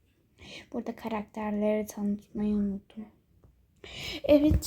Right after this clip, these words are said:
şimdi bunun yaş ve ad ve borçlarını tanıtacağım.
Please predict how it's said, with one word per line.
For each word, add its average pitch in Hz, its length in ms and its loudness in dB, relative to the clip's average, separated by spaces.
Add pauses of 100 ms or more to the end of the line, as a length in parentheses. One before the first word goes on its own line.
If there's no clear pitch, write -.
şimdi 269 240 4 (220)
bunun 269 400 8 (920)
yaş 262 680 4
ve 240 320 0
ad 240 340 0 (160)
ve 226 260 4
borçlarını 220 840 -2
tanıtacağım. 202 760 -2